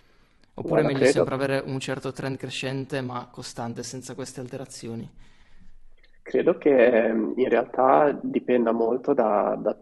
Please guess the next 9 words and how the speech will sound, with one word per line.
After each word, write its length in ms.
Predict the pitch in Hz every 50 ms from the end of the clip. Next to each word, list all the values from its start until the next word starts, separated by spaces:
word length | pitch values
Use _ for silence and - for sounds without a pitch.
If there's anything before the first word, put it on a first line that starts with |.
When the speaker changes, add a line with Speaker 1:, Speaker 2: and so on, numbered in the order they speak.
| -
Speaker 2:
dal 220 | - 117 110 - -
contesto 440 | - 113 117 - 110 113 - -
e 40 | 123
da 100 | 117 113
tanti 220 | 113 107 107 - 107
fattori, 420 | - 107 - - 101 95 95 101
ovvero 420 | 107 117 123 - 107 98 101 104
non 160 | 98 107 110 123
possiamo 840 | - 123 - - - 113 110 120 123 131 135 135 135 135 135 _